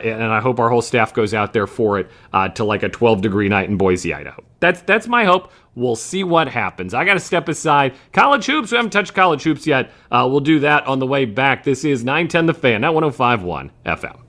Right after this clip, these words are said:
Seventy-five yarder for TreVeyon Henderson last week in Ohio State. The local product will be in the national spotlight in what will be the number one most anticipated game of the year to date.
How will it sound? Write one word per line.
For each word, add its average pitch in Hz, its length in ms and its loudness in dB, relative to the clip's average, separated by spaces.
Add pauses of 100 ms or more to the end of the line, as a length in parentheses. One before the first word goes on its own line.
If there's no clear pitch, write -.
(480)
Seventy-five 180 720 0
yarder 214 320 0
for 160 220 2
TreVeyon 170 840 2
Henderson 175 520 2
last 147 320 0
week 139 260 2
in 110 100 6
Ohio 104 500 0
State. 143 560 0 (280)
The - 80 -6
local 101 400 0
product 123 580 2
will 120 240 2
be 113 280 0
in 117 160 -2
the 110 60 -2
national 185 640 -2
spotlight 180 720 0
in 165 160 0
what 151 240 2
will 139 260 6
be 190 520 2 (320)
the 104 340 -2
number 143 340 4
one 147 240 4
most 143 260 4
anticipated 143 800 0
game 151 300 2
of 131 140 0
the 127 80 2
year 139 300 2
to 139 180 -4
date. 147 480 0